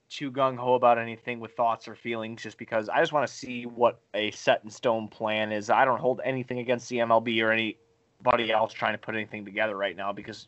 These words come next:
<laughs> you don't know how many people can get together or how many people cannot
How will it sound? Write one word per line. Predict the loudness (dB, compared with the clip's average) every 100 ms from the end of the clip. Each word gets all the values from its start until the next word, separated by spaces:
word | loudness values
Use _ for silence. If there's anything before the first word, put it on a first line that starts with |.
| _
<laughs> | -14 -6
you | -6 -8 -20 _ _ 0 4
don't |
know | 6
how | 6
many | 4
people | 0 -4
can | -6
get | -4
together | 0 2 2
or | -2
how | -4
many | -4 -6
people | -8 -10 -10
cannot | -12 -6 -4